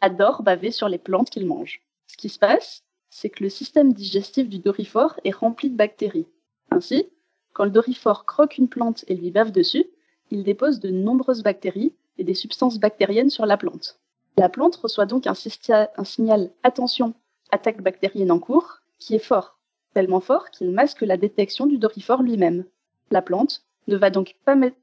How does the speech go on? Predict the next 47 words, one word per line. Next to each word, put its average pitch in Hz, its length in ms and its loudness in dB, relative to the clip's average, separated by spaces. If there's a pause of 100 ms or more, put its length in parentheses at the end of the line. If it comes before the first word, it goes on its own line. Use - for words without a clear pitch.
(100)
pas 202 100 4
mettre 208 360 -4
en 202 60 -2
place 220 200 2
des 196 80 -2
défenses 196 380 -8
anti-bactéries, 214 800 0 (420)
elle 190 100 -4
ne 190 80 0
mettra 196 300 2
pas 247 180 2
de 240 100 -4
défense, 226 460 -4 (100)
en 196 60 -6
place 247 200 0
de 214 80 -4
défense 226 360 -2
anti-herbivore. 214 960 -4 (300)
Et 202 120 2
dans 185 160 2
ce, - 140 -6 (240)
pendant 208 220 0
ce 208 100 -10
temps-là, 190 360 -2 (360)
le, 226 200 0 (100)
le 202 140 -2
dorifort, 190 500 0
lui, 214 280 -6
il 190 100 -12
va 190 100 4
continuer 190 460 -4
tranquillement 196 680 -2
son - 160 -4
repas. - 360 -2 (440)
Donc 196 100 -2
finalement, 226 480 0 (340)
s'il - 200 -14
y 240 40 -4
a 269 40 2
une 220 140 0
leçon 254 300 0
à 233 60 -2
tirer 220 260 -4
de - 40 -20
ce - 120 -6
dernier 208 380 2
exemple, 185 480 -4